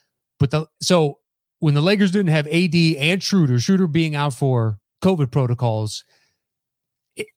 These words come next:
it basically was, "LeBron, we need you to create all the offense for us." And the team stumbled. So getting Schroeder back helped stabilize that. But if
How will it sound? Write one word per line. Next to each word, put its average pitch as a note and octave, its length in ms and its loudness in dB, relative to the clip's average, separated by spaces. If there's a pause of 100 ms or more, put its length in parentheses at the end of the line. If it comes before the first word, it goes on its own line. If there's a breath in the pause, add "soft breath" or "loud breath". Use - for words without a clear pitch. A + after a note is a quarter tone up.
it D3+ 140 -4
basically D3+ 560 0
was, C3+ 220 -4
"LeBron, C#3+ 600 -2
we D3+ 140 0
need D#3 220 0
you D3 100 4
to D3 80 2
create C#3 520 -4 (420)
all G3+ 260 2
the D#3+ 140 -2
offense B2 680 -6 (500)
for B2 320 -4
us." F#2+ 300 -6 (100)
And C3 140 0
the C3+ 60 0
team D3+ 300 0
stumbled. B2+ 520 -6 (720)
So - 160 -4
getting F3 300 -2
Schroeder D3+ 300 0
back D3+ 320 -2
helped D#3 280 -2
stabilize C3+ 680 -4
that. A#2 260 -2 (240 soft breath)
But C3+ 160 0
if B2 120 -6